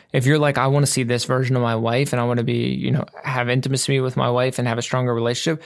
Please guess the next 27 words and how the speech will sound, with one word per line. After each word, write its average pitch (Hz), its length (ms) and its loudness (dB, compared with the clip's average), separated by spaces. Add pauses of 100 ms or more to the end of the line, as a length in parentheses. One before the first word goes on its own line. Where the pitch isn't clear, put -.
(220)
you've 147 140 0
gotta 156 160 2
create 143 300 0
a 127 60 -2
process 127 560 -2
that 120 140 0
attracts 127 560 -2
that 120 280 -2
version 123 380 0
of 117 140 -2
your 120 100 -2
wife, 131 400 -4 (300)
not 143 180 4
doing 147 240 4
something 127 320 0
that 120 140 -2
she 107 160 -4
hates, 160 340 0
'cause 139 160 0
you're 139 120 2
not 156 100 2
attracting 156 460 0
that 131 160 4
version 135 300 2
of 120 100 -2
your 117 100 -2
wife. - 420 -4